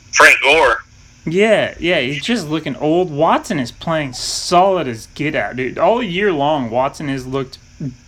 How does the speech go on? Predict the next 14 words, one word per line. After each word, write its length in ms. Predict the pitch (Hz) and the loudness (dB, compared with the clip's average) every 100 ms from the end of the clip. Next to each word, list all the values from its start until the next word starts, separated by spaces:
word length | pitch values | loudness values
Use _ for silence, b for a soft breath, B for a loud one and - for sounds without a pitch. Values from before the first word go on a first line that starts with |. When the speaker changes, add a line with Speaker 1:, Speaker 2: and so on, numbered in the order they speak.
| - - | -20 -8
Speaker 2:
pretty 260 | - 214 | -2 -2
solid. 720 | 185 - - 156 156 165 170 170 - b b b | -2 -6 0 4 4 2 -2 -8 -14 b b b
It's 340 | - 139 - 151 - | -4 -4 -4 -14 -14
their 300 | - 156 214 | 0 4 6
whole, 260 | 190 202 196 | 4 2 2
uh, 260 | 180 175 156 | 2 0 -2
the 140 | 147 | -4
G 380 | 135 160 208 190 | -4 -4 0 0
M 140 | 208 | 0
and 180 | 165 202 | -2 -2
coaching 320 | 208 202 - 143 | 0 0 0 -6
staff 280 | - 127 127 | -2 -2 -2
got 160 | 135 | -6
fired 560 | 117 143 139 131 127 | -2 0 0 0 -6